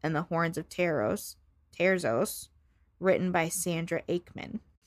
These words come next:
They buy the thesis and read through it, finding that the Horns of Terzos is a book, but they're unable to find that anywhere.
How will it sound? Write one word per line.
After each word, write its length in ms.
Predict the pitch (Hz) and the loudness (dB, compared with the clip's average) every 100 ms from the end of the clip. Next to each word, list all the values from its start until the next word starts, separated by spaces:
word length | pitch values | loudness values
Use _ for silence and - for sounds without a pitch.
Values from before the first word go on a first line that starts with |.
| - | -2
They 100 | 180 | 2
buy 240 | 190 214 285 | 6 6 6
the 100 | 320 | 4
thesis 500 | 214 185 - 180 - | 2 2 4 0 0
and 200 | 175 180 | -2 0
read 240 | 185 240 | 0 0
through 200 | - 175 | 2 4
it, 160 | 170 165 | 6 4
finding 400 | - 170 175 185 | 0 0 0 0
that 160 | 170 - | -2 -2
the 80 | 170 | 0
Horns 280 | 175 196 | 2 0
of 100 | 208 | -2
Terzos 480 | - 190 175 175 175 - | -4 0 2 2 -2 -2
is 100 | 175 | -2
a 60 | |
book, 680 | 170 _ 196 240 202 220 - _ _ _ _ _ - | -2 _ 4 6 6 4 0 _ _ _ _ _ 0
but 120 | 185 | 4
they're 160 | 196 - | 4 6
unable 360 | 185 180 170 | 4 4 4
to 80 | 165 | 2
find 320 | 170 151 139 | 2 0 0
that 180 | 127 110 | 0 -2
anywhere. 400 | - 95 57 - | -4 -6 -8 -10